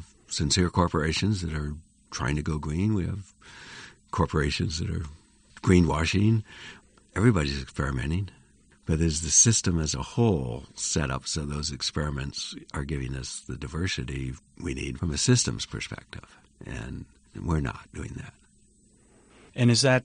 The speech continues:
Speaker 2: much easier to identify in the biological realm rather than in the technology, economic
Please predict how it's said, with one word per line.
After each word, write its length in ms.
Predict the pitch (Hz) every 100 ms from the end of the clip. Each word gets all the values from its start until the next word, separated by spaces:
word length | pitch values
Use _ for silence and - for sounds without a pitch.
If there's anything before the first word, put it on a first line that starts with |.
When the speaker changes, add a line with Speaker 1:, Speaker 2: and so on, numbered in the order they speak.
| -
Speaker 2:
much 300 | 131 131 143
easier 320 | 123 120 107
to 160 | 101
identify 500 | 98 101 107 - 104
in 140 | 98 92
the 80 | 90
biological 800 | 90 87 82 87 95 123 117 113
realm 420 | 113 113 123 113
rather 300 | 98 95 95
than 160 | 95
in 180 | 92 92
the 240 | 90 85 82
technology, 1040 | - 113 107 95 98 92 95 95 92 90 -
economic 540 | 98 98 92 92 87